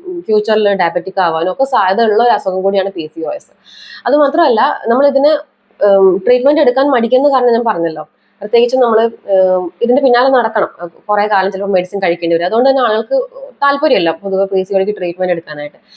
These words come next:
നിങ്ങൾ അങ്ങനെ ട്രീറ്റ്മെന്റ് എടുക്കാതെ നടക്കുന്നവരാണെങ്കിൽ പോലും നിങ്ങൾ ശ്രദ്ധിക്കേണ്ട പ്രധാന, പ്രധാനപ്പെട്ട കുറച്ച് കാര്യങ്ങളുണ്ട്,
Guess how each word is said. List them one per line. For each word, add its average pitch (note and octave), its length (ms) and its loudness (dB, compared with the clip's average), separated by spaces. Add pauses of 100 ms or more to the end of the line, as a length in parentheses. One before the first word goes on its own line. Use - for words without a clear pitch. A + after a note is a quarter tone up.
(220)
നിങ്ങൾ D4+ 160 2
അങ്ങനെ D4 320 2
ട്രീറ്റ്മെന്റ് C4 340 2
എടുക്കാതെ A#3+ 320 0
നടക്കുന്നവരാണെങ്കിൽ B3 960 0
പോലും G3+ 360 -2
നിങ്ങൾ A#3+ 200 2
ശ്രദ്ധിക്കേണ്ട A#3 640 -2
പ്രധാന, G3+ 260 -2
പ്രധാനപ്പെട്ട A3+ 680 0
കുറച്ച് C4 240 0
കാര്യങ്ങളുണ്ട്, E3+ 520 -4